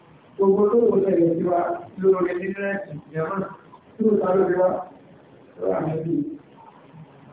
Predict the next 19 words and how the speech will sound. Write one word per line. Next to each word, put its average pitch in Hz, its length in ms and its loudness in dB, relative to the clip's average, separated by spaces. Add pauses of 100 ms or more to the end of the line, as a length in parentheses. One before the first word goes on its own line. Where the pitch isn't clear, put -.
(560)
àjọ 160 240 -4 (100)
ọ̀la 165 260 0 (720)
ọ̀rẹ́ - 320 -6
ìṣẹ́ 302 260 -6
àti - 240 -2
ìjọba. 147 460 -6 (1800)
Bákan 185 340 -2
náà, 190 200 0 (180)
ọlọ́run 175 340 -2
bá 160 120 0
wọn 160 200 -2
bá 170 140 -2
wọn 170 260 -2
sọ - 200 -12
ara 160 320 -4
ní 160 180 -6
ìwà 147 200 0
kan 139 240 -12
sọ. 135 100 -18